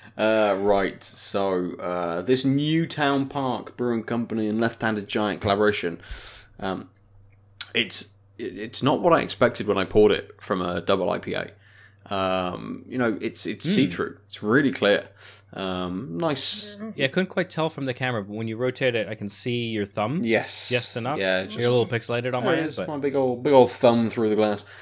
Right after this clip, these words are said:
Speaker 2: So it's like, it's like a cloudy lager almost.
Speaker 1: It is. It is, absolutely. And, and, and in colour, it looks like that as well. Um, uh, big piney nose, lots of mango on there as well. And that comes through in the flavour.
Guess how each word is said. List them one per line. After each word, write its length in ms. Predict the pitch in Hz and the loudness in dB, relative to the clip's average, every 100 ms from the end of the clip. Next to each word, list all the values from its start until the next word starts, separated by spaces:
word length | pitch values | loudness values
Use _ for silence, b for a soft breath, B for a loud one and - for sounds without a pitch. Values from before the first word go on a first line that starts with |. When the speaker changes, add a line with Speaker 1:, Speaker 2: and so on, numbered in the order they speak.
| B | B
Speaker 2:
So 80 | - | -8
it's 100 | 208 | -2
like, 140 | 269 - | 0 0
it's 160 | 170 | 2
like 160 | 220 220 | 4 2
a 60 | - | 0
cloudy 400 | - 147 143 120 | 2 4 4 2
lager 420 | 131 151 110 87 | 2 2 0 -4
almost. 240 | 80 80 | -6 2
Speaker 1:
It 140 | 143 143 | 4 6
is. 380 | 202 - - - | 2 2 -4 -2
It 160 | 139 117 | 0 4
is, 200 | 160 110 | 4 2
absolutely. 420 | - - 127 104 | 0 0 2 2
And, 100 | 113 | 0
and, 180 | - 131 | -2 -4
and 300 | - 131 139 | -2 2 2
in 120 | 135 | 2
colour, 340 | - 151 139 78 | 0 2 2 2
it 60 | |
looks 220 | 107 101 | 0 -2
like 140 | 101 95 | -2 0
that 160 | 98 | 0
as 100 | 92 | 2
well. 280 | 107 101 - b b b b b b _ | 0 0 -4 b b b b b b _
Um, 200 | 110 117 - - | -2 -2 -2 -8
uh, 240 | 107 - - - - - - - _ _ _ - | -8 -8 -10 -14 -16 -14 -14 -18 _ _ _ 2
big 500 | 151 151 147 131 - | 6 8 8 6 2
piney 400 | - 127 117 110 | -2 0 2 2
nose, 720 | 110 110 107 104 104 101 95 123 | 2 4 4 4 0 -2 -2 -2
lots 200 | 113 110 | 0 0
of 60 | |
mango 400 | 104 110 107 98 | 0 0 2 2
on 120 | 95 | 2
there 180 | 95 92 | -2 -4
as 140 | 85 104 | -2 0
well. 300 | 95 95 - | 0 0 -2
And 140 | 117 | 2
that 220 | 117 - - | 2 0 -6
comes 300 | 101 95 - | -8 -6 -8
through 140 | 95 | -10
in 80 | - | -10
the 60 | |
flavour. 320 | - - - | -12 -12 -12